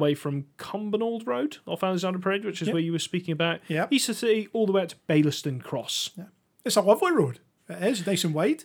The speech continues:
Speaker 1: Now, um, I believe, I believe it also had trams running down the middle,
Speaker 2: Yeah, I
Speaker 1: didn't
Speaker 2: believe
Speaker 1: it,
Speaker 2: so,
Speaker 1: in one
Speaker 2: yeah.
Speaker 1: day? Um,
Speaker 2: Yeah.
Speaker 1: the, the, the road hasn't changed a great deal, has it? I mean, I
Speaker 2: No.
Speaker 1: know they've put, um, bus lanes and there, there's been this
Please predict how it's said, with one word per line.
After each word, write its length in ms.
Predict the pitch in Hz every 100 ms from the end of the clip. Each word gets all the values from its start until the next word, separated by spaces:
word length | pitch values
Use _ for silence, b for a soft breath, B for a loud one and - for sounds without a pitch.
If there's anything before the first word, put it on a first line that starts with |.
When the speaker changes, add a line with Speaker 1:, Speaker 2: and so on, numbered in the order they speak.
| _ 160
Speaker 1:
Now, 340 | 151 156 160 -
um, 480 | 147 147 147 147 151
I 100 | 156
believe, 680 | 170 202 202 175 160 180 151
I 40 |
believe 240 | 147 180 165
it 140 | 143
also 280 | 170 160 156
had 200 | 160 147
trams 420 | - 151 143 139
running 220 | 143 139
down 220 | 139 143 143
the 60 |
middle, 440 | 151 151 131 98 -
Speaker 2:
Yeah, 200 | 175 156
I 20 |
Speaker 1:
didn't 100 | 151
Speaker 2:
believe 160 | 147 131
Speaker 1:
it, 40 |
Speaker 2:
so, 60 | 147
Speaker 1:
in 60 | 147
one 80 | 147
Speaker 2:
yeah. 40 |
Speaker 1:
day? 360 | 135 135 127 123
Um, 100 | 139
Speaker 2:
Yeah. 120 | 147
Speaker 1:
the, 140 | 165 226
the, 180 | 247
the 100 | 220
road 200 | 233 311
hasn't 420 | - 330 330 302 -
changed 540 | - 302 262 202 156
a 40 |
great 320 | 143 135 120 143
deal, 360 | 139 127 120
has 280 | - 160 147
it? 140 | 131 151
I 40 |
mean, 160 | 156 165
I 80 |
Speaker 2:
No. 80 | 185
Speaker 1:
know 80 | 208
they've 200 | 190 185
put, 400 | - 185 - -
um, 320 | 160 156 156 147
bus 320 | 151 - -
lanes 440 | 143 143 139 135
and 200 | 139 135
there, 100 | 139
there's 180 | 139 135
been 120 | 143
this 140 | 139